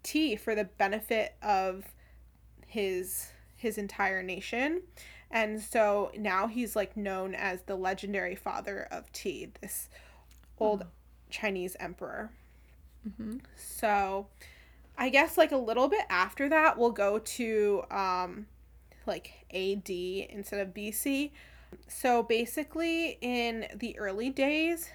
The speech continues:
Speaker 1: the leaves were picked, like, they were, they went from basically being directly picked to then being boiled in water. So right now the tea that you drink is basically, like,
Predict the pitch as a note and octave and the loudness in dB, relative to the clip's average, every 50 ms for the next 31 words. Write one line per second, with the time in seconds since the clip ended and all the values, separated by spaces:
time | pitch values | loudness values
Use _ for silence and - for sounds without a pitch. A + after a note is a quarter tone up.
0 | - - - B3 A3+ A3 A3 A3 G3 - G3 - - - - D4 D#4+ D#4+ - - | -14 -4 -2 -2 0 0 -2 -4 -4 -4 -6 -6 -4 0 2 2 2 0 -4 -14
1 | - - - - - - - - - A#3 A3 G3+ - - - - - - - - | -16 -16 -16 -20 -20 -20 -20 -4 2 2 2 2 2 -2 -16 -20 -20 -20 -20 -20
2 | - - - - - - - - - - - - - A3 G3+ - C4 B3 B3 B3 | -20 -20 -20 -20 -20 -20 -20 -20 -20 -20 -20 -18 -16 -16 0 2 4 4 6 6
3 | A3 B3 - - G#3+ B3+ A#3+ A#3+ A3+ A#3 A#3 - - - D4+ E4+ E4+ D#4+ D#4+ C#4 | 6 4 4 4 4 2 4 6 6 6 6 6 4 2 4 4 4 4 2 2
4 | G#3+ - G#3 G3+ A3 - - C4+ C#4 C#4 D#4+ E4 D#4+ C4 G#3 G#3+ A3 A3 A3+ A3+ | 2 2 2 2 2 0 0 -2 0 2 2 2 2 2 2 0 -2 -2 -2 0
5 | A#3 B3 A3+ A#3+ G#3 G3 F#3+ F#3 F#3 - - B3 B3+ B3 - - D#4 D#4+ D#4+ - | -2 0 0 0 0 0 0 -2 -4 -4 -4 -4 -4 -4 0 0 0 0 0 -4
6 | - - - - - - - - - - - - _ - - - C#4 C4+ A3 A#3+ | -10 -12 -12 -12 -14 -18 -20 -20 -20 -20 -20 -20 _ -14 -4 -2 0 4 6 6
7 | A3+ A3 A3+ A3+ G#3+ A#3+ A#3 A#3 A3+ A#3 A3+ - - G3 F#3 F#3+ G3 G#3 G#3+ G3+ | 6 6 4 2 0 0 0 0 0 0 -2 -2 0 0 2 2 2 0 0 -4
8 | - - - G#3+ G3+ G3 F#3+ F#3 - - - - - F#3+ A3+ - F3+ F3 F3+ F#3 | -6 -6 -4 -4 -2 -2 -4 -6 -8 -10 -10 -10 -8 -4 -2 0 2 2 2 0
9 | F#3 G3 G#3 A3+ C4 D4+ D#4+ - - - - - F#3 - - C#4+ A#3+ - - A3 | -2 -2 -2 -2 -4 -4 -6 -12 -20 -20 -14 -8 -4 0 2 2 2 2 0 2
10 | A3 A3 B3+ A3+ C4+ C#4+ D#4 E4+ E4+ E4+ E4 C#4+ - - - - - A3 G3 G3+ | 2 2 2 2 2 2 4 4 2 2 0 -2 -2 -4 -8 -8 -6 -6 -4 -2
11 | G#3+ A#3 B3 C4 A#3+ - - G3 A#3+ A3 - - A#3 A#3+ G#3+ - - G3 F3+ F#3 | -2 0 0 0 -2 -4 -4 0 0 0 0 0 -2 -4 -4 -4 -6 -6 -4 -4
12 | G#3 B3+ C4+ - - A#3 A#3+ A3 - G#3 G3 G3+ - - - - C4+ C4 B3+ B3 | -4 -4 -6 -6 -4 -4 -4 -2 0 0 0 0 -2 -6 -6 -2 0 2 2 2
13 | A3+ A#3 | 0 -2